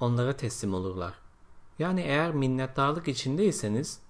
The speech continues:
her düşünceniz bedeninize doğrudan ulaşabilecek. Eğer sürekli kendinize "Ben sağlıklıyım" veya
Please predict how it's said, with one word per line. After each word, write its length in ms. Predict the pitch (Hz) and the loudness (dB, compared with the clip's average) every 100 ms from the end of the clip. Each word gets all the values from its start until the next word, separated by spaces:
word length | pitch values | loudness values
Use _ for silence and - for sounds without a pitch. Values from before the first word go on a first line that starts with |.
| - | -20
her 340 | - 175 220 | -6 0 0
düşünceniz 720 | 180 139 123 110 107 135 165 - | 0 0 0 2 2 2 -2 -8
bedeninize 760 | 110 113 113 113 113 131 170 | 0 4 6 6 4 2 4
doğrudan 380 | 160 185 156 135 | 6 6 4 2
ulaşabilecek. 880 | 127 117 117 143 135 123 139 120 - - - - - - - - - - - - - - - - - - | 2 0 0 0 2 2 0 -2 -8 -18 -20 -20 -20 -20 -20 -20 -20 -20 -20 -20 -20 -20 -20 -20 -20 -2
Eğer 320 | 113 123 165 | 4 6 4
sürekli 600 | 170 - 180 214 202 139 | 0 -2 0 2 2 0
kendinize 760 | 123 120 110 113 113 113 123 120 | 0 0 4 4 6 6 4 2
"Ben 240 | 104 127 151 | 0 0 0
sağlıklıyım" 800 | - 123 110 117 117 147 127 98 | 0 0 2 2 0 2 4 2
veya 360 | 113 135 127 | 2 0 -2